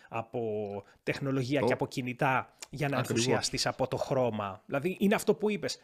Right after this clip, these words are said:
Speaker 1: να έχουν αποσυρθεί όλα τα άλλα, να είναι ένα S είκοσι ένα F E εκεί, το S είκοσι δύο να είναι εννιά εκατοστάρικα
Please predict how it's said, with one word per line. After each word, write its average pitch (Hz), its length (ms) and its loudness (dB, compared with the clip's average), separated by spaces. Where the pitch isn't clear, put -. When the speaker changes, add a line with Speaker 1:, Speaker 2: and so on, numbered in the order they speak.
Speaker 1:
να 135 140 -4
έχουν 170 200 -2
αποσυρθεί 170 480 -4
όλα 185 240 0
τα 165 120 -2
άλλα, 226 380 -2
να 156 140 0
είναι 196 180 0
ένα 196 300 -2
S - 100 -2
είκοσι 175 320 -2
ένα 180 320 -2
F - 220 -2
E 180 140 -2
εκεί, 226 400 -6
το 175 100 -2
S 196 160 0
είκοσι 180 320 -2
δύο 165 420 -2
να 170 140 -2
είναι 175 100 0
εννιά 165 160 0
εκατοστάρικα 202 840 -2